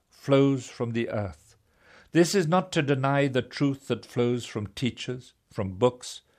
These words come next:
from tradition, from our ancestors, and from a religious faith. But the two must come together. Truth from the sky must be confirmed and strengthened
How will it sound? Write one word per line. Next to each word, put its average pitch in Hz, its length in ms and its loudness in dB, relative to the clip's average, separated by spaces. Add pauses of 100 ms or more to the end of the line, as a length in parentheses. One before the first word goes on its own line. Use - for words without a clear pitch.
(120)
from 107 200 -6
tradition, 120 640 -2 (340)
from 120 240 2
our 117 180 4
ancestors, 127 880 -2
and 117 180 -4
from 117 220 -2
a 117 60 2
religious 107 500 -2
faith. - 480 -4 (560)
But - 160 -4
the 120 80 2
two 165 500 4
must 147 280 -2
come 139 200 -2
together. 120 520 -4 (640)
Truth 175 380 2
from 156 240 -4
the 147 100 0
sky 101 640 -2 (360)
must - 240 -6
be 120 80 -4
confirmed 143 800 -2
and 123 140 -4
strengthened 104 640 -6